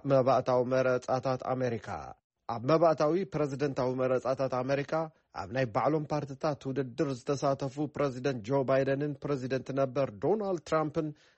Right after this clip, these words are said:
ኣብ ክፍለ ሃገር ሚሽገን ተዓዊቶም። ክልቲኦም ሕጹያት ከም ዝዕወቱ ኣቐዲሙ ዝተገመተ እዩ ነይሩ። እቲ ሕቶ ብኽንደይ ኣፈላላይ ይዕወቱ ዝብል ነይሩ። ክፍለ ግዛት ሚሽገን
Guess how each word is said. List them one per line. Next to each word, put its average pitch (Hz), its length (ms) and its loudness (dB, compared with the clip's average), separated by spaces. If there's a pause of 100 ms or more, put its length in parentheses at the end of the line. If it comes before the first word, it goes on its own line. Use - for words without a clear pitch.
ኣብ - 160 -14
ክፍለ 131 260 -2
ሃገር 123 380 0 (100)
ሚሽገን 107 540 -4
ተዓዊቶም። 101 580 -2 (520)
ክልቲኦም 180 400 4
ሕጹያት 135 400 2 (100)
ከም 151 180 2
ዝዕወቱ 147 400 0 (140)
ኣቐዲሙ 127 480 0 (100)
ዝተገመተ 135 600 -2
እዩ 107 160 -6
ነይሩ። 117 200 0 (440)
እቲ - 160 -10
ሕቶ 123 200 -2 (520)
ብኽንደይ 113 600 0
ኣፈላላይ 104 600 0 (380)
ይዕወቱ 113 480 0 (180)
ዝብል 113 360 0
ነይሩ። 90 220 -8 (440)
ክፍለ 107 240 -4
ግዛት 131 320 2
ሚሽገን 160 420 2